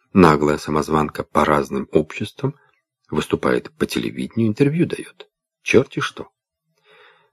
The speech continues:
Для особо же рьяных приверженцев литовской идеи повторим еще раз общеизвестные всей мировой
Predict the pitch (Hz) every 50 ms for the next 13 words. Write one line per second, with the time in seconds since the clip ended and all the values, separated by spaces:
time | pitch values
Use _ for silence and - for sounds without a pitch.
0 | _ - 95 98 107 110 104 - - - 113 107 104 101 - 98 95 92 95 90
1 | 92 95 90 87 87 85 - - - 82 82 82 87 82 76 85 80 - - 80
2 | - - 85 - - 82 - - - - 76 76 76 80 98 110 107 95 - -
3 | - - 78 78 78 76 73 - - - 92 101 107 - - - - - - -
4 | 69 64 64 - 85 90 - - - - 82 - - - 64 64 64 60 60 60
5 | 58 57 60 -